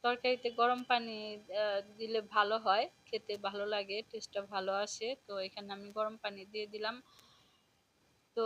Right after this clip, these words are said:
দিয়ে ঢেকে দিছি। এই যে বন্ধুরা দেখুন, কিছুক্ষণ পর আবার দশ মিনিট পর আবার ঢাকনাটা উঠিয়ে আপনাদের দেখাচ্ছি, দেখুন কেমন হয়েছে।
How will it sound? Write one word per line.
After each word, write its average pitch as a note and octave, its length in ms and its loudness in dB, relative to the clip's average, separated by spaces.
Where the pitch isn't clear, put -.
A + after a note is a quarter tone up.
দিয়ে A#3 280 4
ঢেকে A3+ 360 2
দিছি। B3 380 -6
এই B3+ 160 6
যে A#3+ 100 0
বন্ধুরা A#3+ 480 2
দেখুন, B3 420 -2
কিছুক্ষণ A#3 580 -4
পর A#3 280 8
আবার A3 420 6
দশ C4+ 220 4
মিনিট B3+ 320 -6
পর B3+ 160 4
আবার A3+ 240 4
ঢাকনাটা A3 500 -4
উঠিয়ে A3+ 380 -4
আপনাদের G#3 460 -6
দেখাচ্ছি, A3 560 -6
দেখুন G#3+ 380 -8
কেমন G#3+ 400 -8
হয়েছে। A3 420 -4